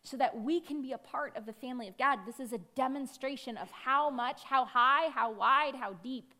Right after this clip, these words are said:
is the love of God for us. And that is immeasurably more than you could ever ask for or imagine. God has done it. He's done it. No one thought that that would happen. No one did.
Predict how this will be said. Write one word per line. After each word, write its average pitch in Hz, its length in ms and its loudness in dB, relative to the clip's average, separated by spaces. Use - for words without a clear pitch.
is 226 160 -6
the 226 100 -8
love 240 400 2
of 202 160 -8
God 226 260 -2
for - 160 -10
us. - 480 -12
And 233 140 -4
that 269 120 2
is 226 120 -4
immeasurably 269 920 0
more 240 360 -2
than 208 160 -8
you 196 80 -10
could 196 140 -12
ever 190 220 -4
ask 220 220 -2
for 240 220 -6
or 202 160 -8
imagine. 185 500 -12
God 202 300 -2
has 185 320 -8
done 151 200 -10
it. - 260 -20
He's 214 140 -12
done 311 260 -12
it. - 140 -14
No 214 360 -6
one 247 220 -4
thought 165 280 -8
that 165 120 -14
that 156 120 -8
would - 120 -20
happen. - 420 -18
No 226 180 -10
one 190 200 -12
did. - 160 -20